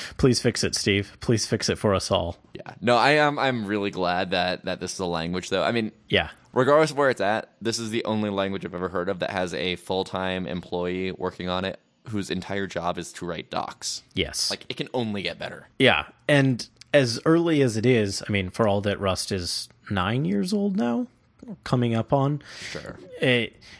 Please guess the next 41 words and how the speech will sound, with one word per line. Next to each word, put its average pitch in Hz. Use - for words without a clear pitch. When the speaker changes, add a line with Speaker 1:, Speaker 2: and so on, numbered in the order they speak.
Speaker 1:
it's 131
also 147
only 110
less 107
than 110
a 95
year 113
old 92
in 107
important 98
ways, 90
and 92
where 143
it's 117
at 117
for 117
being 104
less 95
than 107
a -
year 95
old, 87
I 92
think, -
is 90
pretty 330
great. 370
I'm 131
pretty 180
happy 277
<laughs> -
with -
it. -
Speaker 2:
And 196
don't 233
get 240
me 170
wrong, 110
we 117
have -
baggage. -